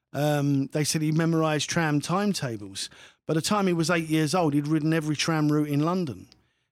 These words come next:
If you watch the film Sabotage, trams and buses are coming, are coming past literally all the time. His love of, his love of transport. Blackmail, some of that was set on an underground train where he had a cameo and the guys pull, little kids pulling his hat.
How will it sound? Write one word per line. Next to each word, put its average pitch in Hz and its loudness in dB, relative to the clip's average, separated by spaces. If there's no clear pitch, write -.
If 147 0
you 190 4
watch 226 2
the 175 -4
film 190 0
Sabotage, 160 -4
trams 190 -4
and 151 -4
buses 143 -8
are 147 -8
coming, 156 -4
are 131 -10
coming 190 -2
past 180 -4
literally 156 -6
all 160 -2
the 147 -6
time. 135 -10
His 151 -4
love 165 -2
of, 147 -6
his 156 -4
love 170 0
of 139 -8
transport. 117 -6
Blackmail, 139 -2
some 170 0
of 160 0
that 165 -2
was 147 -4
set 156 -2
on 160 0
an 160 0
underground 160 -2
train 123 -6
where 151 0
he 151 2
had 151 0
a 139 -6
cameo 160 -4
and 139 -4
the 139 -6
guys 151 -4
pull, 160 -4
little 147 -6
kids 147 -8
pulling 156 -2
his 151 -2
hat. 247 -14